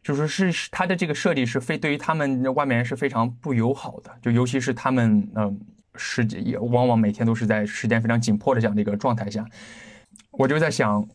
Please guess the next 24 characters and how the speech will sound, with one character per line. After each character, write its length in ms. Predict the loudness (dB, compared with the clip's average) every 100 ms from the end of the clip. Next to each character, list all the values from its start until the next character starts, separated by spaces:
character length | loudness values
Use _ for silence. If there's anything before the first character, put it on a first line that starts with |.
| _
能 200 | 0 2
不 60 | 2
能 160 | 2 0
设 220 | 0 0
计 160 | 2
一 80 | 2
个 480 | 4 4 4 0 -4 _ _ _ -10
图 140 | -4
书 120 | 0 2
馆， 220 | 2 4
能 120 | 4
够 60 | 4
让 160 | 2
这 0 |
些 160 | 2 2
外 160 | 2
卖 80 | 2
小 160 | 0 -2
哥 100 | -4
直 140 | -2
接 100 | -2
开 240 | -2 -2 0
进 160 | 0
去 160 | -2